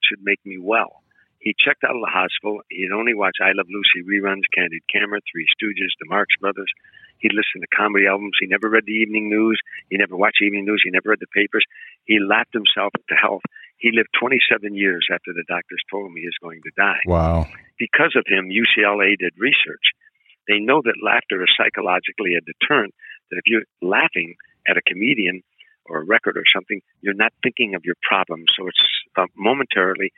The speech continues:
Speaker 1: a psychological deterrent. If it also, because of him, U C L A did research and they found out that when the human brain laughs, chemistry is released from the brain into the bloodstream. So laughter is not only psychologically uplifting, it's physiologically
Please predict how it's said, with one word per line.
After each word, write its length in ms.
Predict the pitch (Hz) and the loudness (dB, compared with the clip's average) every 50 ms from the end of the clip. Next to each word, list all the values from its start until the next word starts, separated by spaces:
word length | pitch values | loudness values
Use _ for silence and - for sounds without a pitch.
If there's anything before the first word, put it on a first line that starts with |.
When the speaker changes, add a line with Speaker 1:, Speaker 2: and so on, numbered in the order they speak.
| - - _ - | -16 -14 _ -4
Speaker 1:
a 40 | - - - | -2 0 2
psychological 840 | - 120 120 - 98 98 104 113 120 107 95 - - 95 87 87 _ _ _ _ | 2 2 2 2 -2 -4 -2 -2 -2 -2 -4 -6 -12 -12 -12 -12 _ _ _ _
deterrent. 460 | - 104 - - - 147 123 - - _ _ _ _ _ _ _ _ _ _ _ _ _ _ _ _ _ | -18 -6 -4 -2 0 0 -2 -4 -6 _ _ _ _ _ _ _ _ _ _ _ _ _ _ _ _ _
If 160 | - 117 110 - _ _ _ _ - | 0 0 0 -2 _ _ _ _ -2
it 100 | 101 92 | -2 0
also, 600 | 104 - - 117 135 175 - - - 107 101 - _ _ | 0 0 0 2 4 4 4 4 2 0 0 -2 _ _
because 260 | - 95 - - 92 - 92 | -8 -6 -4 -4 -4 -6 -8
of 60 | 90 - | -6 -4
him, 200 | 95 92 98 95 _ _ _ _ _ - | -4 -4 -4 -6 _ _ _ _ _ -6
U 120 | 113 123 120 | -2 2 2
C 140 | - - 107 | 2 2 2
L 160 | 104 107 107 | 0 0 0
A 120 | 101 104 104 | 0 0 0
did 180 | 92 92 85 87 - | -2 -4 -8 _ -8
research 400 | - 95 92 - - 101 - - | -4 -2 0 0 0 0 -2 -2
and 100 | - 92 | -2 -2
they 100 | 92 90 - | -4 -8 -8
found 200 | - 92 95 98 | -8 -8 -8 -6
out 120 | 95 92 - _ _ - - _ _ | -6 -8 -8 _ _ -20 -20 _ _
that 100 | - - - | -12 -8 -6
when 120 | 107 101 | -6 -6
the 60 | 92 85 | -4 -4
human 300 | - 131 123 107 101 98 | -4 -4 -4 -4 -6 -6
brain 260 | 98 101 95 95 90 | -2 -2 -2 -2 -2
laughs, 360 | 92 98 110 110 98 95 - - _ _ _ _ _ - | -4 -4 -4 -2 -4 -4 -6 -10 _ _ _ _ _ -4
chemistry 460 | 143 147 139 123 - - 101 104 95 | -2 0 2 2 0 2 2 0 0
is 80 | 92 - | 0 0
released 280 | 95 98 104 107 107 - - | -2 -2 -2 0 0 0 -2
from 120 | 90 92 | -4 -12
the 80 | 90 85 | -18 -12
brain 280 | 80 104 101 104 98 | -8 -6 -4 -4 -4
into 220 | 98 98 - - 85 82 | -6 -8 -10 -12 -14 -14
the 80 | 82 - | -10 -4
bloodstream. 520 | 107 113 110 - - - - 82 78 - _ _ _ - - - - _ - - - | -4 -4 -2 -2 -4 -4 -4 -8 -14 -16 _ _ _ -20 -20 -20 -20 _ 2 2 2
So 60 | 113 110 101 | 4 2 0
laughter 360 | 101 101 104 110 - 104 104 | 0 2 0 0 0 -2 -4
is 80 | 98 - | -2 -2
not 160 | 107 98 104 | -2 -2 0
only 220 | 110 110 107 98 95 - - | -2 -2 -4 -4 -4 -2 -2
psychologically 680 | 95 95 - 95 101 92 92 90 - - - 95 90 82 | -2 -2 -2 -2 -2 -2 -2 -2 -4 -8 -10 -8 -8 -8
uplifting, 420 | 80 - 110 123 - - 92 90 95 | -6 -4 -4 -4 -4 -6 -10 -10 -8
it's 160 | 87 - - - - | -8 -8 -8 -4 -2
physiologically 880 | - 156 147 - 90 80 82 82 82 82 - - 87 - - 87 82 | -2 0 0 0 -2 -4 -4 -6 -6 -8 -8 -12 -12 -10 -10 -10 -10